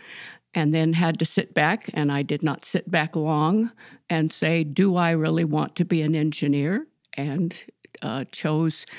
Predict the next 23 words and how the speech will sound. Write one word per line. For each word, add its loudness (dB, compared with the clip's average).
that, -2
yes, 2
I 4
did. 2
So 0
I 2
went 0
to -6
El -2
Camino 2
Junior 4
College, 0
got -4
my, 2
uh, -2
Associate 0
of 2
Art, 0
or 0
Associate -2
of -2
Science 0
degree, 0